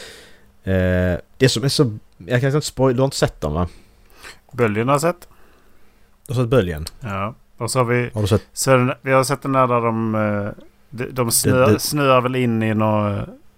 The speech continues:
Speaker 2: eller är det Böljen också? De snöar in och kommer inte igenom gr-, eh, den här tunneln. Nej, det är för det, den
Speaker 1: Det,
Speaker 2: heter
Speaker 1: nej.
Speaker 2: Tunneln.
Speaker 1: Det, det, ja, precis. Det, det, det, det är The Tunnel. Det är den tredje av de filmerna.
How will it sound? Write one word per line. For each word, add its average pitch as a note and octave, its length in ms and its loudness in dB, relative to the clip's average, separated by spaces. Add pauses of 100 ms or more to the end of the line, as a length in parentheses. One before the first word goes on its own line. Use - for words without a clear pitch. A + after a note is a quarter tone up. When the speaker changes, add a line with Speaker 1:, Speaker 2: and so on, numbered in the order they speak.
(180)
Speaker 2:
eller C3+ 160 0
är C#3 100 4
det C3 100 0
Böljen A2+ 320 0
också? A2+ 220 -2
De G2 140 -6
snöar A2+ 260 -2
in G#2+ 120 -2
och G#2 100 -8
kommer A2 160 -6
inte A2 100 -6
igenom G2+ 180 -6
gr-, G#2+ 380 -6
eh, G#2 60 -8
den G#2 80 -6
här G2+ 140 -6
tunneln. G2 400 -6 (680)
Nej, C3 140 -2
det C#3 60 0
är C#3 40 -2
för D#3+ 100 -2
det, C#3+ 120 4
den B2+ 120 -14
Speaker 1:
Det, D3 80 2
Speaker 2:
heter B2 180 2
Speaker 1:
nej. A#2+ 100 4
Speaker 2:
Tunneln. F#2+ 340 0 (140)
Speaker 1:
Det, A2+ 320 2 (240)
det, A#2+ 260 0
ja, A#2 100 6
precis. A2 200 -2
Det, A2+ 100 0
det, G#2+ 200 2
det, G#2 220 2
det G#2 120 0
är G#2 80 2
The G2 80 -2
Tunnel. D#2 400 -4
Det F#2 160 0
är F#2 60 2
den F2+ 200 -2
tredje D2+ 440 -2
av F2 140 -8
de E2 140 -4
filmerna. D2+ 300 -8